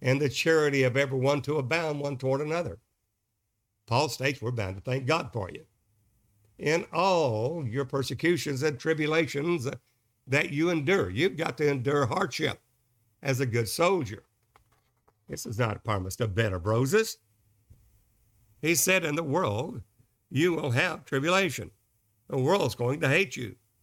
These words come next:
You'll be hated of all nations. And in the last days, even some will be put to death. And he wa-, forewarned us that in John sixteen. He said, "Let not your heart be troubled." And he said, "I have forewarned you."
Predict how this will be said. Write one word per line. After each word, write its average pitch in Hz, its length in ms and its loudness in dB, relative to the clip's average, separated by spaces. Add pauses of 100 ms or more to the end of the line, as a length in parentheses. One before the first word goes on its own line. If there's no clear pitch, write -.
(460)
You'll 170 120 0
be 117 120 0
hated 107 260 0
of 123 80 2
all 151 200 4
nations. 151 420 -2 (920)
And 127 200 4
in 127 100 2
the 101 60 -2
last 120 280 0
days, 156 260 0
even 139 240 -2
some 175 340 0
will 139 80 -4
be 156 160 -8
put 135 200 -8
to 190 100 -6
death. 196 360 0 (840)
And 120 140 -4
he 139 120 -2
wa-, 151 240 -8 (160)
forewarned 160 520 -2
us 101 120 -4
that 101 180 0
in 104 140 -2
John 131 240 -2
sixteen. - 560 -4 (1200)
He - 60 -16
said, 101 160 -2
"Let 107 220 -2
not 113 220 -2
your 98 100 0
heart 98 180 -2
be 120 120 0
troubled." - 460 -6 (960)
And 110 100 -8
he 104 40 -4
said, 117 180 -2
"I 127 180 2
have 131 160 -2
forewarned 165 640 2
you." - 160 -6